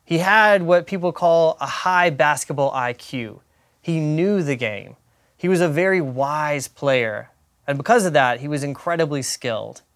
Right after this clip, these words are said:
But wisdom, when we think of it, is not just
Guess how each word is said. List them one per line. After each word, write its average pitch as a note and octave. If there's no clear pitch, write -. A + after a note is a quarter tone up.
But G#3
wisdom, E3+
when E3+
we F3+
think A3
of F#3
it, F3+
is F3
not A#3+
just F3+